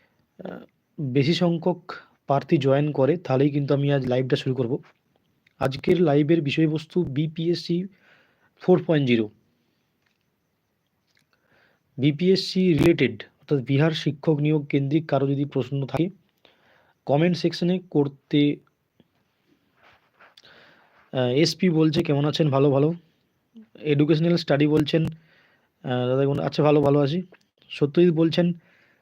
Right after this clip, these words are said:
"নিউ এসএলএসটি আপার প্রাইমারি টেট কবে নাগাদ হতে পারে?" হ্যাঁ, নিউ এসএলএসটি নবম, দশম, একাদশ, দ্বাদশ বলতে পারছি না,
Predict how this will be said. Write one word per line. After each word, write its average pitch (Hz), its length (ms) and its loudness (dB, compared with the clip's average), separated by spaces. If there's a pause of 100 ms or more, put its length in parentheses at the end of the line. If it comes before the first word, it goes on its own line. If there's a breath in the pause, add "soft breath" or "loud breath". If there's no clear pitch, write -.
(220 soft breath)
"নিউ 160 320 2
এসএলএসটি 160 400 0
আপার 147 200 0
প্রাইমারি 156 260 -2
টেট 156 260 0
কবে 127 200 0
নাগাদ 135 140 0
হতে 120 140 -2
পারে?" 113 220 -2 (920 soft breath)
হ্যাঁ, 110 260 -4 (600)
নিউ 180 280 2
এসএলএসটি 175 600 0
নবম, 156 400 -2
দশম, 165 360 -4 (140)
একাদশ, 156 440 0
দ্বাদশ 147 360 -2
বলতে 143 240 2
পারছি 143 260 -2
না, 139 120 -2